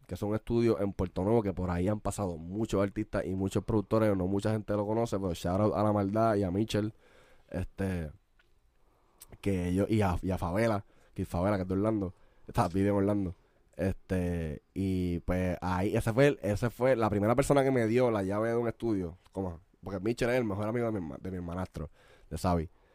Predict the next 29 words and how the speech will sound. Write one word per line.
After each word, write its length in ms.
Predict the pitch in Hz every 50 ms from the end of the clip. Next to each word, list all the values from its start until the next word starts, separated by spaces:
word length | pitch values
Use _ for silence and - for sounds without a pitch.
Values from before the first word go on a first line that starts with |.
| _ _ _ _ -
Este, 420 | - - 95 92 - - 95 87
y 40 | 87
él 60 | 95
me 80 | 98 104
dijo, 120 | 104 85
"Coge 120 | 73 98
la 80 | 113 131
llave, 240 | 151 170 185 117 90
pan". 280 | - 101 113 104 85 90 98
Porque 200 | 92 85 71 80
era 100 | 98 98
el 60 | 101
maestro, 360 | 107 113 127 151 - - 120
so, 120 | 110 113
por 180 | 95 - - 95
los, 140 | 92 92 87 82 - -
por 100 | - 90
los 200 | 92 87 85 85
días 180 | 87 117 127 127
como 160 | - 123 120
hasta 140 | 123 - 127
las 80 | 120 -
cinco 240 | 147 135 - -
o 20 | 139
seis, 240 | - 180 175 151 - -
el 80 | 92 95
estudio 160 | - - 98
estaba 220 | 95 - 113 120 113
vacío. 320 | 95 - - 90 82 78